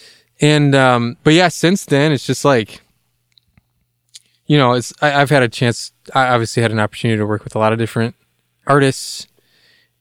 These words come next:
and, uh, I really look up to her in a lot of ways, um, and especially, like, the way that she treats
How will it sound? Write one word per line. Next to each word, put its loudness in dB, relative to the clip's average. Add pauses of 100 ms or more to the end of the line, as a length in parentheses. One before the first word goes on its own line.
(120)
and, 0 (1200)
uh, 0
I 0
really 2
look 0
up 0
to -2
her 0
in -4
a -2
lot 2
of 0
ways, -4 (300)
um, -2
and -4
especially, -2
like, -2 (760)
the -2
way 2
that -2
she -6
treats -6